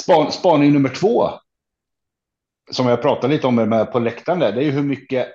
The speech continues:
Andreas Johansson, den gamla räven som är mittback i Halmstad, gick och pratade med domaren. Hela tiden. De gick liksom och chitchattade och körde lite teckenspråk mellan varandra när de inte var nära varandra.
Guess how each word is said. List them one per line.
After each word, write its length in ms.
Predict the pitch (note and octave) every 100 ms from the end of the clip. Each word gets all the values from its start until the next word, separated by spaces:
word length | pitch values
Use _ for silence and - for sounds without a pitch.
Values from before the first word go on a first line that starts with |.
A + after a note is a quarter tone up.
| -
Andreas 880 | A#2+ A2 A#2+ B2 A2+ G#2 G#2 - -
Johansson, 800 | A#2+ A2+ A2 G2 F2 - C3+ F3
den 160 | D#3+ D#3
gamla 360 | D3 D3 C3+
räven 520 | B2 F#2+ F#2 F#2+ G#2 -
som 220 | - -
är 60 | G#2
mittback 520 | G#2+ - _ A2 A#2 - -
i 100 | B2+
Halmstad, 560 | A2+ A2 F#2 D#2+ - F#2+ - - _
gick 220 | A2+ A2 A#2
och 140 | -
pratade 520 | B2+ A2 F2 - G#2
med 140 | G#2 G2
domaren. 440 | G2 F#2 B2+ E3+ - _ - - - G#4 _ _ _ _ _ -
Hela 720 | F3+ F3+ D#3 C3+ G#2+ G#2+ G#2
tiden. 480 | - A#2 F2+ G#2 C#3
De 120 | F3
gick 140 | G3+
liksom 220 | D3+ D3
och 80 | C#3+
chitchattade 580 | - F3 - C3+ - C#3+
och 80 | D3+
körde 180 | D#3 C#3
lite 220 | C#3 C#3+
teckenspråk 720 | D#3+ E3 D3 - C#3 D#3 D#3
mellan 220 | D#3 C#3
varandra 420 | C#3 C3 B2 C3+
när 240 | C3+ C3+ B2
de 160 | B2+
inte 280 | C3 - B2
var 180 | A#2 A#2
nära 340 | A#2 B2+ G#2+
varandra. 460 | B2 C#3 B2 B2 C#3+